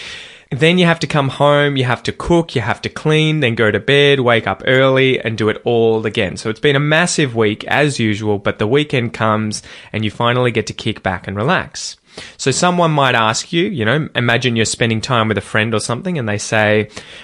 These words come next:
"I know you had a busy week, but did you get everything done? Everything that you needed to sort of smash out and finish during the week, did you finish everything?" You might reply, "Yes,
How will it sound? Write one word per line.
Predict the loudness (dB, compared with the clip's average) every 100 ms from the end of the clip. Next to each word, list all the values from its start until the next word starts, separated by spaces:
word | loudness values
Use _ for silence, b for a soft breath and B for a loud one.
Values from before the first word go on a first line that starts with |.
| B
"I | 0
know | 2
you | 2 2
had | 0
a | -2 -2
busy | 0 -2
week, | -2 0 0 -4 -16 b b b _
but | 2 2 2 -2
did | -4 -2
you |
get | 0 0
everything | 0 -2 -4 -2
done? | 0 0 0 -6 -4
Everything | -2 0 -2 -2
that | -2
you | -2
needed | 0 0 0 -2
to | -2 -2
sort | -2 -2
of | -2
smash | -4 -2 -2 -2 -2
out | 0 0 -4
and | -8
finish | -6 -2 0 -2
during | -2 -2 -2
the |
week, | 0 0 0 -4
did | -8
you | -8
finish | -4 -4 -2 -4
everything?" | -6 -6 -10 -12 -12 -18 B B B
You | -2 2
might | 4
reply, | 2 0 2 2
"Yes, | 2 2 0 -2 -10